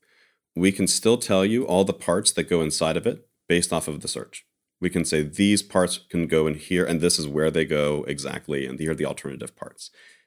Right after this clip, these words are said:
and how they compare. So that's one example. Another example is it doesn't have to actually be a part in the traditional sense. So if I were to take a vase, we've actually done this before, which was a lot of fun, take a vase physically and, and you shatter it on the ground, and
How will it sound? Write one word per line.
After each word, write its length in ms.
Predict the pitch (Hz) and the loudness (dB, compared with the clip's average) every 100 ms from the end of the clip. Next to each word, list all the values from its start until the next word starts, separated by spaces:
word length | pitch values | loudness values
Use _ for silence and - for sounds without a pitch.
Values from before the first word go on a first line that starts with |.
| _ | _
and 80 | - | -4
how 120 | 82 | 0
they 120 | 73 71 | 0 -2
compare. 400 | 64 - - _ _ _ _ _ _ _ | -6 -8 -12 _ _ _ _ _ _ _
So 300 | - 98 90 | 4 6 6
that's 200 | 92 110 | 6 4
one 200 | 107 104 | 4 2
example. 420 | 87 73 67 69 69 | 2 -2 -4 -4 0
Another 280 | 98 147 | 0 2
example 640 | 101 82 76 80 76 73 - _ _ _ _ - | 0 0 -2 0 -2 -2 -8 _ _ _ _ 2
is 340 | 85 78 78 - | 4 4 0 -2
it 100 | 87 | 0
doesn't 220 | 107 107 | 0 0
have 180 | 101 - | -2 -4
to 120 | - | -2
actually 320 | 90 - 82 | -4 0 0
be 340 | 87 87 82 | 2 2 2
a 100 | - | -2
part 300 | - 123 135 | -2 0 2
in 40 | 85 | 0
the 80 | 76 | -4
traditional 380 | 71 71 - | -6 -8 -8
sense. 320 | - 78 - - | -8 -8 -4 0
So 160 | 82 | 0
if 100 | 80 | 2
I 120 | 92 | 2
were 100 | 98 | 2
to 140 | 87 - | 0 -2
take 180 | 87 78 | -4 -2
a 60 | |
vase, 540 | 71 98 85 87 - - - | 0 0 0 -2 -4 -6 -2
we've 140 | 87 | 0
actually 340 | 90 87 - 76 | 2 0 -2 -2
done 220 | 78 80 | -2 -4
this 100 | 78 | -4
before, 540 | 78 - 71 73 - - | -8 -8 -8 -8 -10 -14
which 160 | 85 - | -12 -8
was 80 | 76 | -6
a 60 | |
lot 180 | 73 71 | -4 -4
of 80 | - | -4
fun, 300 | 82 71 73 - - - _ - | -4 -4 -8 -16 -20 -20 _ -8
take 240 | - 110 110 | 2 4 6
a 80 | |
vase 460 | 95 85 73 87 - | 4 4 2 -2 -4
physically 420 | - 92 80 76 | 0 0 0 -2
and, 80 | 76 | -2
and 160 | 69 76 | 0 -2
you 60 | |
shatter 480 | 73 - - 101 98 | -4 -2 0 2 2
it 60 | 85 | 2
on 100 | 82 | -2
the 60 | |
ground, 280 | 82 80 - _ _ _ _ _ _ | -6 -10 -14 _ _ _ _ _ _
and 500 | 87 85 80 78 78 | 4 4 4 2 -2